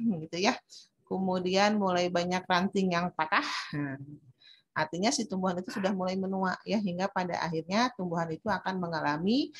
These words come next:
kematian gitu ya. Nah, ini kurva pertumbuhan secara umum itu ada tiga fase ya. Kalau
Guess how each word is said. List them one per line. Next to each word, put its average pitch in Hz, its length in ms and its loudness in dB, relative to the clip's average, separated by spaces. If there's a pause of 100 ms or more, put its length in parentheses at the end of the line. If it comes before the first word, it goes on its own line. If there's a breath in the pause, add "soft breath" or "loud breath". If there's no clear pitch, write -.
(160 loud breath)
kematian 143 800 -2 (240)
gitu 139 240 -2
ya. 202 80 2 (480 soft breath)
Nah, 160 160 -2
ini 277 480 2
kurva 185 320 -2
pertumbuhan 180 800 2
secara 175 640 -2
umum 214 640 0
itu 165 240 -6
ada 160 240 2
tiga 156 320 -4
fase 156 560 -4
ya. 170 160 0 (400 loud breath)
Kalau 214 240 6